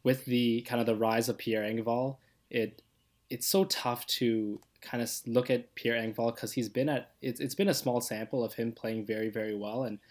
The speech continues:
I think the Leafs are now faced with a very difficult question with Andreas Johnsson is, is, is that contract worth it when you have a guy like Pierre Engvall who potentially could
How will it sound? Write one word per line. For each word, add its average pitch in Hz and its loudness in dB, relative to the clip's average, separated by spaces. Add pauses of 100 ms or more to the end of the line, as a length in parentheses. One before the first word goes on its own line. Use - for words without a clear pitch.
(440)
I 110 -6
think 139 2
the 135 4
Leafs 120 2
are 110 2
now 110 0
faced 113 -2
with 113 -2
a 104 -2
very 113 0
difficult 107 -4 (160)
question 113 0
with 113 -4 (260)
Andreas 110 -2
Johnsson 113 -2
is, 104 -6 (800)
is, 104 -4 (380)
is 123 2
that 120 2
contract 117 -2
worth 131 6
it 110 0
when 110 -2
you 110 -2
have 110 -2
a 110 -2
guy 110 0
like 110 -2
Pierre 110 -2
Engvall 110 -2
who 110 -2 (120)
potentially 110 0 (360)
could 110 2